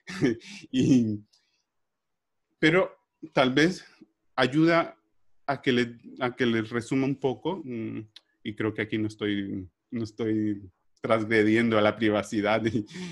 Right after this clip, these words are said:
y el secreto de, del trabajo que hacemos, porque de hecho es para el gobierno general y luego para toda la congregación. Entonces,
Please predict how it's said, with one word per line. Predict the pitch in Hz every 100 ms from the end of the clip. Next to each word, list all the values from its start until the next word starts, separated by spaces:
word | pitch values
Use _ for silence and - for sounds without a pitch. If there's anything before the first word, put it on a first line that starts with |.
| 127 -
y | 107 104 107 110
el | 104
secreto | 113 101 117 113 113 104 95 _ - - _
de, | 113 104 104 98 92 107 _
del | - 107 95
trabajo | 101 98 110 110
que | 104
hacemos, | - 127 135 156
porque | 127 104 _ 113 107 104 -
de | - 98
hecho | 104 -
es | 107 107 110 107 107 - _ _ _ _ _ _ _ -
para | 113
el | 110
gobierno | 107 104 104 120
general | 123 127 117 117 170
y | 127
luego | 98 92 95
para | 117 101
toda | 101 101
la | 107
congregación. | 104 101 95 - 165 - _ - - _ -
Entonces, | 123 - 143 160 156